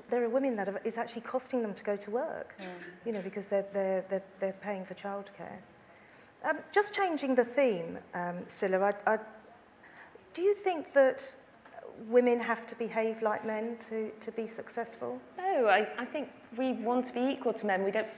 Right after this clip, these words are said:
Speaker 3: want to be men. <laughs> And I think the tone with which we approach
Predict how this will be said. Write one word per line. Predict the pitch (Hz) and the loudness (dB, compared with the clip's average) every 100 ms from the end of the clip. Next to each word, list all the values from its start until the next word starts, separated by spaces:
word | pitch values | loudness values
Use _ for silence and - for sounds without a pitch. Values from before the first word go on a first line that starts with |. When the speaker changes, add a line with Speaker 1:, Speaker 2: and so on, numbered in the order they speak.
| - | -4
Speaker 3:
want | 214 226 | 0 0
to | 196 | 0
be | 233 240 | 0 2
men. | 226 131 208 220 220 - | 2 2 2 0 -2 -4
<laughs> | - | -4
And | 196 208 | 0 0
I | |
think | 214 247 208 - - 156 | 0 0 -2 -6 -14 -2
the | 208 202 - - | 0 0 -4 2
tone | 262 247 208 180 175 | 4 6 4 2 0
with | 185 185 | -2 -2
which | 196 190 - | -2 -4 -2
we | 185 180 | -2 -2
approach | 180 - 214 - - | -2 2 2 2 -10